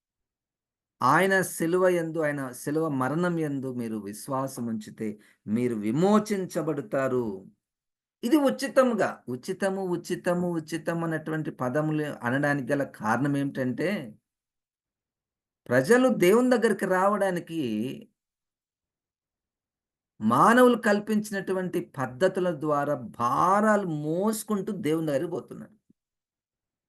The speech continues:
కాస్ట్లీ, వెల చెల్లించాలి, శరీర రీతిగా బరువులు మోయాలి.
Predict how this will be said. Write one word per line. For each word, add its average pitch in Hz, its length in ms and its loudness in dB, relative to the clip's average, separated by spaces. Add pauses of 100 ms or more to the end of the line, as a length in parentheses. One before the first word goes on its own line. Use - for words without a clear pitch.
(2000)
కాస్ట్లీ, 208 640 -2 (1500)
వెల 123 440 -6
చెల్లించాలి, 127 960 -6
శరీర 135 400 -6
రీతిగా 135 480 -4
బరువులు 120 540 -4
మోయాలి. 113 920 -8